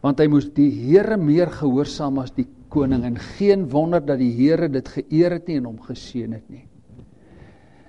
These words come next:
Ek het baie gewonder, hoe bedroef is die Here nie dalk,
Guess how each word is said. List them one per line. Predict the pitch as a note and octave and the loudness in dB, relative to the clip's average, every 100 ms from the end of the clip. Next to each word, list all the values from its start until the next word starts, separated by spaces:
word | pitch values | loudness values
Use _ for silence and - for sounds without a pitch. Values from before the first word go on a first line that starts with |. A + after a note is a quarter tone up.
| _ | _
Ek | - D#3 | -6 -2
het | E3+ C#3 | -2 2
baie | E3 F#3+ F#3 | 4 4 2
gewonder, | E3 E3 E3 D#3 C#3 | 0 0 2 2 0
hoe | - D3+ | 0 0
bedroef | C#3+ D3+ C#3+ D#3+ - - | 0 0 0 0 -4 -14
is | D#3 A2 | -10 0
die | C3+ | 0
Here | B2 C3 C#3+ | 0 -2 -2
nie | C#3 C3+ | -2 -2
dalk, | A#2+ A2 - _ - | -4 -10 -18 _ -20